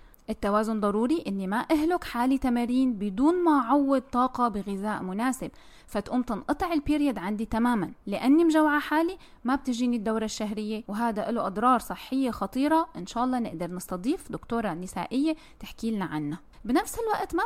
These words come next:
بدي أتحجج لو أنا ما عندي ميزانية سجل واشترك بالجيم ولا اشتري treadmill، حزام المشي يكون متاح عندي بالبيت، فبقرر إنه شغل البيت بكفي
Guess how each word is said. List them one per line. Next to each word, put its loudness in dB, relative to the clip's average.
بدي -6
أتحجج -2
لو -4
أنا 2
ما 4
عندي 2
ميزانية -4
سجل -4
واشترك -8
بالجيم -2
ولا 0
اشتري -6
treadmill، -2
حزام -4
المشي -4
يكون -8
متاح -6
عندي -4
بالبيت، -4
فبقرر 0
إنه -2
شغل 2
البيت 0
بكفي -4